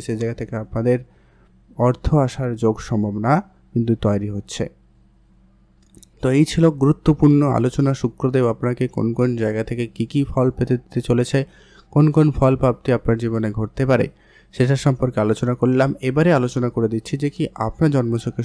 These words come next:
শুক্রদেব যেমনই থাকুক না কেন, সে নিচু থাকুক, উচ্চস্থ থাকুক, শত্রু ঘুরিয়ে থাকুক, তো সেক্ষেত্রে আপনি কি কি কাজ করলে আপনি শুক্রদেবের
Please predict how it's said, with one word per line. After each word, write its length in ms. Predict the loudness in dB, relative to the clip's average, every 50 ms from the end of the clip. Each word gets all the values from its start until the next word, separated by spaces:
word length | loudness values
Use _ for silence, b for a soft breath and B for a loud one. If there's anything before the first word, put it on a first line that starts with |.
| -4
শুক্রদেব 440 | -4 -6 -4 -2 -4 0 0 0 0 0 -2 -4
যেমনই 300 | -2 0 2 2 2 2 2
থাকুক 200 | -2 -4 -4 -4 -6 -4
না 60 | -4 -6
কেন, 120 | -6 -6 -6 -4
সে 60 | -2 -2 0
নিচু 180 | 0 0 0 0 0 0
থাকুক, 220 | 0 0 0 -2 -2 -4
উচ্চস্থ 280 | -4 -4 -4 -4 -2 -4 -4 -2 -2
থাকুক, 300 | -4 -2 2 0 0 0 b b b b b b b b b b -2
শত্রু 260 | -2 -2 0 2 2 4 4
ঘুরিয়ে 220 | 4 2 2 2 2
থাকুক, 260 | 0 0 0 -2 -2 -4 -8 _ b b b b b b b b b
তো 40 | -2 -2 0 2
সেক্ষেত্রে 560 | 2 2 4 4 2 2 2 -2 -4 -4 -4 -6 -10 b b b b b b b b -2
আপনি 280 | 0 0 2 2 2 0 0 0 -4
কি 100 | -10 -10 -8 -2
কি 120 | 0 0 0 0 _ _ -20 _ _ _ -4 -2
কাজ 160 | 0 0 -2 -4 -6 -2
করলে 240 | 0 0 2 2 2 0 0
আপনি 140 | 0 -2 -2 -2 -2 -8
শুক্রদেবের 580 | -14 -10 -4 -2 0 0 0 0 0 0 -2